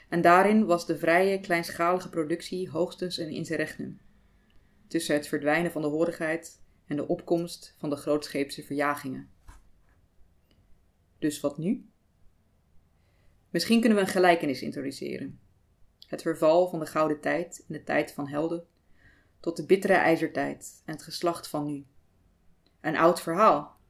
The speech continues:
Voortaan werkten zij in het zweet des aanschijns. Al die epen uit de oude tijd zeggen eigenlijk, "Er is geen restauratie van het paradijs mogelijk. En onze ontwrichting is daar begonnen."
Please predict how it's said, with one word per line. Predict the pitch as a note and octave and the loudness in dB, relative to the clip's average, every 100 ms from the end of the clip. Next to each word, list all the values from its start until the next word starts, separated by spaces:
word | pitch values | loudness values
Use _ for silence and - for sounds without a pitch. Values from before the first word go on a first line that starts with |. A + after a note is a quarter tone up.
| _ - _ _ _ | _ -20 _ _ _
Voortaan | - E3 E3+ E3 E3 | 0 0 0 -2 2
werkten | D#3+ E3 E3 | 2 2 -2
zij | D#3+ D#3+ | -4 -2
in | |
het | E3+ - | -4 -2
zweet | E3 E3+ E3+ | 2 2 0
des | E3 | -8
aanschijns. | - F3+ F3 - D3+ D#3+ - _ _ _ _ - _ _ _ _ - _ _ _ _ - | -6 -6 -8 -12 -12 -14 -20 _ _ _ _ -20 _ _ _ _ -20 _ _ _ _ -6
Al | - F#3+ | 6 8
die | A3 | 8
epen | D#3+ E3+ D#3+ | 6 6 6
uit | D3 D3+ | 2 0
de | - | 4
oude | D#3+ E3 | 6 6
tijd | D#3 D3+ D3+ - | 6 4 4 -2
zeggen | - E3 E3+ | 0 0 2
eigenlijk, | - D#3 D3+ D3+ D3+ - _ _ - - - - - | 2 2 2 -2 -4 -12 _ _ -20 -20 -20 -12 0
"Er | E3+ | 6
is | F#3 F#3 | 6 4
geen | - E3 D#3+ D3 | 0 0 0 -2
restauratie | D3 - D3+ C#3 D3 C#3+ C#3+ D3+ | -4 -2 0 0 -2 -6 -10 -10
van | D3 | -12
het | D3 | -8
paradijs | - D3 C#3+ C#3 C#3 - | -2 0 0 -2 -2 -4
mogelijk. | C#3 B2+ - - - _ _ _ _ - | -6 -8 -8 -14 -14 _ _ _ _ -10
En | D#3 | -6
onze | D3+ - | -6 -6
ontwrichting | D#3 - E3 - F#3+ F#3+ F#3+ | -8 -2 -2 -2 -6 -6 -8
is | D3 C3 | -12 -4
daar | D3 D3+ | -2 -2
begonnen." | D#3 - C#3+ D3 | -4 -6 -8 -10